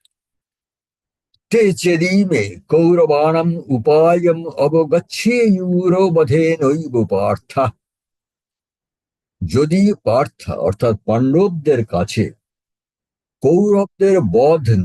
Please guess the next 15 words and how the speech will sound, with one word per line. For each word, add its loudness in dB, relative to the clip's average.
না 0
করে 0
ধৃতরাজ্য 0
উদ্ধারের -2
কোনো -2
উপায় 0
থাকতো, -8
যদি 0
কোনো 0
উপায় 0
থাকতো, -8
তাহলে 2
ধর্মত্রাণাং 0
পুণ্যমেষাং 0
কৃতং -2